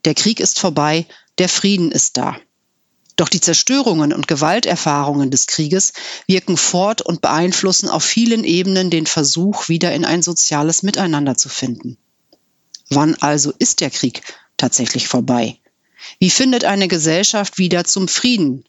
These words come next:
wenn exzessive Gewalterfahrungen im Krieg zu Nachkriegsgewalt führen? Wie können Täter und Opfer miteinander leben?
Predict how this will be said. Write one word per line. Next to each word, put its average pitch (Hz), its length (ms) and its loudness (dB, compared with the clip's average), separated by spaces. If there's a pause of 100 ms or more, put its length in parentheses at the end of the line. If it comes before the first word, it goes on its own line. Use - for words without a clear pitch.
(120)
wenn 143 280 2
exzessive 196 760 0
Gewalterfahrungen 165 1120 0
im 139 180 -2
Krieg - 320 -2 (340)
zu - 180 2
Nachkriegsgewalt 143 840 0
führen? 131 440 -4 (580)
Wie 208 220 4
können 208 380 0
Täter 180 440 0
und 185 220 -2
Opfer 160 440 0 (320)
miteinander 151 600 2
leben? 151 480 0